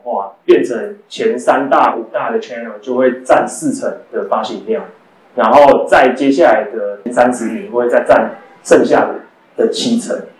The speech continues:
整个全球是在高度垄断，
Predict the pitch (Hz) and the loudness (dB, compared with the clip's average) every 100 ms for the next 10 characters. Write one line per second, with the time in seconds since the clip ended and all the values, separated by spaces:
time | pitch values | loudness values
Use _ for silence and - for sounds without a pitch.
0 | _ _ _ - 131 135 135 135 - - | _ _ _ -2 2 4 4 2 -10 -6
1 | 139 143 127 120 - 151 - 123 127 139 | -4 2 2 2 4 4 6 4 2 -4
2 | 117 - - - | -12 -12 -6 -6